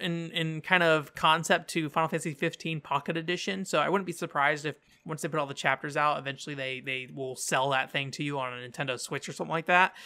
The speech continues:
Um, but, but yeah, it looks all right. I will not play it on mobile, uh, because I just don't play mobile games these days, unfortunately, for a variety of reasons. Uh, but I think it's a very cool looking package, and depending on how they monetize it, it could be, it could be a neat thing to play through.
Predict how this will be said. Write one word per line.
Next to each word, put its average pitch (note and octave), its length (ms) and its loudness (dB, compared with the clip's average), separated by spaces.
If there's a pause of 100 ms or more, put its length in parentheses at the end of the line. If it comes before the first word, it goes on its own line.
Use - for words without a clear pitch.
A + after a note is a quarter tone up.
(360)
Um, C3+ 720 6
but, C#3+ 520 6
but D#3 320 6
yeah, A#3 240 4
it A#3+ 80 4
looks D4+ 160 8
all C#4+ 140 12
right. D3 220 10
I E3 80 8
will A3+ 140 4
not C4 200 8
play A#3 220 6
it A#3+ 80 4
on A3 120 4
mobile, A#3+ 460 8
uh, F3 220 10
because F3 560 6
I D3 180 6
just D3+ 200 -4
don't D3+ 180 0
play D#3+ 180 0
mobile D3 240 2
games F3+ 300 -2
these G3+ 180 -4
days, G3+ 260 4
unfortunately, G#3+ 600 2
for F3+ 180 4
a D#3+ 40 4
variety E3+ 360 6
of G3 60 0
reasons. A3 560 0 (340)
Uh, G#3 160 10
but F3 140 10
I - 20 10
think A3 160 6
it's G#3 100 0
a F#3+ 60 6
very F3+ 220 6
cool F3+ 260 2
looking E3 260 0
package, D3+ 540 4
and C#3 240 0
depending D#3 300 0
on C#3 60 -2
how D#3+ 100 2
they D3 120 2
monetize C#3 540 4
it, D3 160 0
it C#3+ 100 -6
could C#3+ 160 -6
be, C3+ 280 -4
it - 100 -16
could F3+ 160 2
be D3+ 120 -4
a C#3 40 -2
neat C#3 240 -4
thing C3+ 220 -2
to C3+ 80 -6
play C3 240 -2
through. B2+ 360 -4